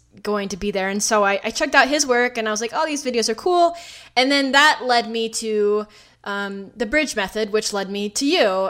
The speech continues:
And then since then, I've subscribed to your YouTube channel and I've been watching every video. And every time I watch it, I'm just like, "Oh my gosh,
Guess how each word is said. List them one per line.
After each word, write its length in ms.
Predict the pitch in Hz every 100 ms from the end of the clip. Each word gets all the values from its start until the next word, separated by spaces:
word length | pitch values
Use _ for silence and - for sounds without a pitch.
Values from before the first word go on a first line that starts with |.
| -
And 160 | 220
then 280 | 220 220 220
since 260 | 214 285 320
then, 240 | 214 202
I've 160 | 202 202
subscribed 500 | - 208 - 226 226
to 100 | 233
your 100 | 220
YouTube 400 | 254 294 285 226
channel 440 | 240 220 208 202
and 140 | - 202
I've 160 | 196
been 380 | 214 208 208 202 - - _
watching 400 | 226 240 233 254
every 320 | - 294 285 262
video. 540 | 220 196 190 185 185
And 180 | 196 196
every 160 | 208
time 160 | 269 254
I 80 | 220
watch 260 | 202 208
it, 60 | 202
I'm 140 | 196
just 180 | 190 -
like, 180 | 202 -
"Oh 60 | 254
my 140 | 302
gosh, 300 | 339 226